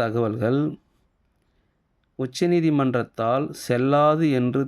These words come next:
தீர்ப்பளிக்கப்பட்டது. உச்சநீதிமன்றத்தால் செல்லாது என்று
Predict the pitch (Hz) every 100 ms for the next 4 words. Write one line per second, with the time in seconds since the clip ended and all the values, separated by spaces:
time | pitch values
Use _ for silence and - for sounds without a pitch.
0 | - 139 139 135 123 120 120 - 113 -
1 | 107 113 113 - _ _ _ _ _ _
2 | _ _ _ _ _ - 123 160 160 165
3 | 156 131 113 107 - 104 113 151 - -
4 | 120 139 151 156 151 135 127